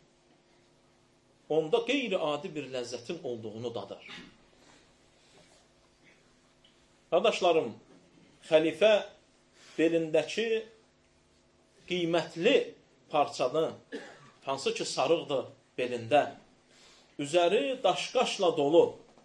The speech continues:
deyir ki, bu mənim Hatimin ailəsinə verəcəyimdir. Sonra deyir ki, və məni kim sevirsə, o da versin.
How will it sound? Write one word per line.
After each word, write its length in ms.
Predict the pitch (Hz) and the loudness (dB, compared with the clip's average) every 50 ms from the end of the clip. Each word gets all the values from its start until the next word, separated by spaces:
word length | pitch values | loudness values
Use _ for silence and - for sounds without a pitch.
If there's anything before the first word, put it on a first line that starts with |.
| _ _ _ _ _ _ _ _ _ _ _ _ _ _ - | _ _ _ _ _ _ _ _ _ _ _ _ _ _ -8
deyir 200 | 151 180 208 - | -6 -4 -4 -4
ki, 120 | - 196 151 135 | -4 -4 -4 -2
bu 80 | 220 240 | -2 0
mənim 460 | 185 165 147 143 175 226 247 247 233 196 - | 0 0 0 0 0 -2 -2 -4 -6 -12 -16
Hatimin 680 | - - - 196 226 208 - - 190 175 160 160 151 143 | -8 -2 0 2 2 2 0 -2 -4 -4 -2 -4 -4 -4
ailəsinə 680 | - 143 147 147 143 143 143 135 - - 147 147 160 190 208 214 208 202 202 - _ _ _ _ _ _ _ _ _ - - - _ _ | -4 -2 -2 0 0 -2 -2 -4 -6 -8 -4 -2 0 2 2 2 0 -2 -6 -12 _ _ _ _ _ _ _ _ _ -20 -20 -20 _ _
verəcəyimdir. 800 | - 143 135 127 120 - 123 117 110 131 135 123 113 104 101 95 - _ _ _ _ _ _ _ _ _ _ _ _ - - - - _ _ _ _ _ _ 208 180 185 - - - - - - _ _ _ - - - - - | -2 0 0 0 0 0 -2 -2 -2 -4 -4 -6 -8 -8 -8 -10 -10 _ _ _ _ _ _ _ _ _ _ _ _ -20 -20 -20 -20 _ _ _ _ _ _ -20 -20 -20 -20 -20 -20 -20 -20 -20 _ _ _ -20 -20 -20 -20 -6
Sonra 320 | - - 208 214 220 220 208 190 | 0 2 2 4 4 4 2 2
deyir 180 | 233 262 254 | 0 -2 -2
ki, 200 | 254 - 214 180 139 110 - - - - _ _ _ _ _ _ - | 0 4 6 6 6 4 0 -8 -18 -20 _ _ _ _ _ _ -10
və 180 | - 107 175 220 233 220 | 0 4 6 6 6 4
məni 380 | 220 220 214 220 262 269 247 - | 4 2 2 2 2 -2 -4 -4
kim 300 | - - 262 254 220 185 | -4 -4 -4 -4 -4 -4
sevirsə, 640 | - - 190 180 170 196 208 175 - - - - 123 101 - - - _ _ _ - - - - _ _ - - - - - - - - - - - - - - - - - - _ _ - - _ _ _ _ _ _ _ _ _ _ _ _ _ _ _ _ _ _ _ - | -2 2 2 4 6 8 6 6 6 4 4 4 4 4 0 -6 -18 _ _ _ -20 -20 -20 -20 _ _ -20 -18 -18 -18 -18 -20 -20 -20 -20 -20 -20 -20 -20 -20 -20 -20 -20 -20 _ _ -20 -20 _ _ _ _ _ _ _ _ _ _ _ _ _ _ _ _ _ _ _ -4
o 120 | 139 123 | -4 -4
da 80 | 117 107 104 | -4 -6 -8
versin. 360 | 101 98 98 - - 101 - | -8 -10 -12 -14 -18 -20 -20